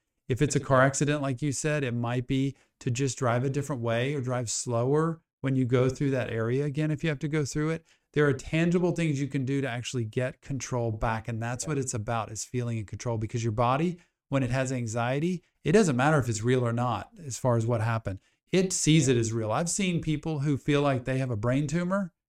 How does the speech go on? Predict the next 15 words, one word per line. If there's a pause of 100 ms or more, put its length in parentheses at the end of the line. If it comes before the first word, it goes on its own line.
(680)
and
they
don't
actually
have
a
brain
tumor
because
they've
been
scanned
for
years,
years,